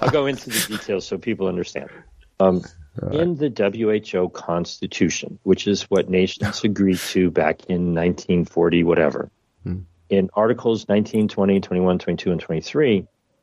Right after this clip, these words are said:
Speaker 1: in nineteen and twenty, it talks about how the W H O can adopt conventions or agreements.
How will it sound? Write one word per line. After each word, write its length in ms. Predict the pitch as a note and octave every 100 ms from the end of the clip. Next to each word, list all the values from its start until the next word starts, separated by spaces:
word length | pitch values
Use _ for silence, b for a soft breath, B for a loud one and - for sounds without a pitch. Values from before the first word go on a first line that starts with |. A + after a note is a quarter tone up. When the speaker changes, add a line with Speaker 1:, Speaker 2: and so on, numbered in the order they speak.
| -
Speaker 1:
in 140 | G2
nineteen 500 | A2 D#3 - D3+ D3 -
and 220 | G#2 G2+ -
twenty, 560 | - - C#3+ A#2 F2 F#2+ _ _ _ _ -
it 180 | G2 - _ _
talks 380 | - A#2 A#2+ -
about 300 | G#2+ G2 -
how 320 | - G2 F#2+ -
the 80 | F#2
W 460 | - F#2 E2+ A2 A2
H 280 | A2+ - E2+
O 280 | D#2+ E2 - _ _ _ _ -
can 440 | - G2 F#2 F2+ -
adopt 720 | F2+ E2 G2 G#2+ G2+ F#2 - - _ _ _ _ _ _ _
conventions 1120 | - F#2+ F2+ - G#2+ C#3 - D3+ D3 C#3+ - - _
or 220 | G#2+ G#2
agreements. 1160 | G2 G2 F2+ F#2+ F#2+ G#2 D#2+ - - - - -